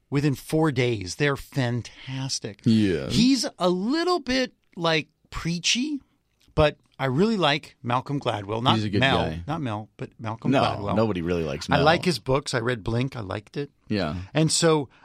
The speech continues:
Speaker 1: I really liked the podcast. It must have been later in the year because I listened to all of them at once. It turns out they turn, they churn them out, like, on a weekly basis.
Speaker 2: Okay.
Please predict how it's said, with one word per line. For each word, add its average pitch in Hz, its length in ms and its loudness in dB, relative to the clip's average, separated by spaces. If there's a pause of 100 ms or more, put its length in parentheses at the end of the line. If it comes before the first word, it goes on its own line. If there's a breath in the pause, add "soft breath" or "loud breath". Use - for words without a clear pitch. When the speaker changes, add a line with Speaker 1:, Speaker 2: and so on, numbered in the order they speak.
Speaker 1:
I 170 140 2
really 185 300 0
liked 131 220 -2
the 135 80 -10
podcast. 139 460 -2
It 175 60 0
must 240 260 2
have - 100 -2
been 143 200 2
later 151 240 2
in 131 100 0
the 123 60 -2
year 127 160 0
because 110 280 -4
I 143 100 2
listened 156 320 -2
to 123 180 -4
all 170 300 4
of 160 100 2
them 147 160 2
at 127 100 -4
once. 107 420 -2 (280 loud breath)
It 143 100 -4
turns 220 340 0
out 139 240 0 (100)
they 160 100 2
turn, 202 520 0
they 135 120 2
churn 196 640 0
them 202 160 2
out, 208 320 -4 (200 soft breath)
like, 151 160 0
on 147 140 2
a 123 60 -2
weekly 127 420 -4
basis. 101 640 -4
Speaker 2:
Okay. 107 300 4